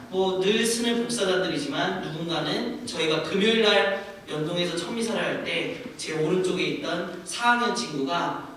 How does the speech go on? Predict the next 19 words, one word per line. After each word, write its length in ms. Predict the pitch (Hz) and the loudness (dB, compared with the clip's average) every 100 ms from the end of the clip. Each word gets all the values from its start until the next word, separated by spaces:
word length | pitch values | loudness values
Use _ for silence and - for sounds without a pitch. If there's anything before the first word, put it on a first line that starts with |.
| - | -8
영성체를 560 | 147 151 165 147 139 135 | -4 -2 -2 -2 -2 -2
이제 120 | 135 | -2
막 180 | 135 - | -2 -4
하고 640 | - 196 226 262 254 - | -4 -4 -2 0 -2 -4
첫 160 | - 294 294 | -2 -2 -2
복사를 320 | - - - | 0 0 2
서는 260 | 156 - - | 0 -2 -4
날이었어요. 440 | 131 123 - - - - - - - | -4 -4 -6 -6 -12 -14 -18 -18 -8
그러니까 220 | 151 156 | -4 -2
그 60 | |
친구에게는 560 | - 220 220 202 196 175 | 0 2 6 6 8 6
얼마나 920 | 175 202 214 214 220 247 262 240 - - | 6 6 4 4 4 4 4 0 -4 -8
소중한 540 | - 233 226 214 202 | -6 -2 2 4 4
날이었고, 520 | 180 135 139 - - | 4 2 0 0 2
얼마나 340 | 151 156 185 - | 4 4 4 2
그 100 | - | 0
시간이 440 | - 151 139 139 | -2 0 0 0
복된 520 | 147 - 180 165 156 | -4 -6 -6 -4 -4
시간이었겠습니까? 920 | - 190 190 180 135 - - - - | -2 -2 -2 -2 -4 -6 -8 -10 -12